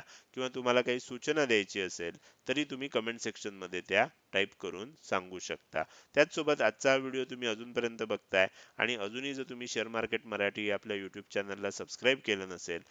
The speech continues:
तर कृपया सबस्क्राईब करा आणि शेजारी असणाऱ्या बेल आयकॉनला क्लिक करून all असं नोटिफिकेशन निवडा, म्हणजे इथून पुढे रोजच्या रोज येणारे हे विश्लेषणाचे व्हिडिओ मी अपलोड केल्या केल्या तुम्हाला विनाविलंब बघता येतील. आजच्या व्हिडिओमध्ये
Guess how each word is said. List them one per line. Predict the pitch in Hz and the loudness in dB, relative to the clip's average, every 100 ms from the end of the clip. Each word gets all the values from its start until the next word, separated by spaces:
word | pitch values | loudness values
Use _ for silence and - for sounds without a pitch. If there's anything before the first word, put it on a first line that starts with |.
| - - - | -20 -18 -14
तर | |
कृपया | 127 123 147 156 | -8 -2 4 4
सबस्क्राईब | 139 - - 110 - | 2 -4 0 0 2
करा | 110 98 | 4 4
आणि | 85 - 104 | 4 0 -4
शेजारी | - 104 104 | -4 -2 0
असणाऱ्या | 104 95 101 98 | -2 -2 -4 -4
बेल | 98 120 | 0 2
आयकॉनला | 123 127 120 117 | 2 2 -2 -2
क्लिक | 110 104 - | -2 -10 -8
करून | 92 90 90 _ - | -10 -10 -14 _ 2
all | 117 139 | 4 4
असं | 135 | 0
नोटिफिकेशन | 135 123 117 117 113 117 113 | -6 -8 -6 -4 -4 -4 -8
निवडा, | 104 95 87 85 - - - | -6 2 4 2 -8 -20 -6
म्हणजे | 123 147 113 - | -4 4 4 4
इथून | 107 156 151 | -4 -8 -6
पुढे | 123 107 | -2 0
रोजच्या | 104 101 - | 0 -2 -2
रोज | 131 127 | 0 0
येणारे | 120 113 113 | -2 0 2
हे | 113 | 0
विश्लेषणाचे | 113 104 110 98 104 98 107 | -2 -6 -8 -6 -6 -8 -6
व्हिडिओ | 120 143 107 90 - - _ | -4 -2 0 -2 -8 -20 _
मी | 110 135 | 0 0
अपलोड | 113 113 127 - | 0 -4 -2 0
केल्या | 107 101 | 4 4
केल्या | 98 92 87 98 151 - | 2 0 2 0 -2 -10
तुम्हाला | 117 127 110 95 | 0 4 6 6
विनाविलंब | 127 120 131 131 117 113 113 | 4 0 2 2 2 0 0
बघता | 139 110 - 104 | 2 2 2 2
येतील. | 87 85 80 87 - | 2 0 -10 -10 -2
आजच्या | 107 - 135 | -2 0 -4
व्हिडिओमध्ये | 127 131 165 165 104 143 | -4 -2 -2 0 0 0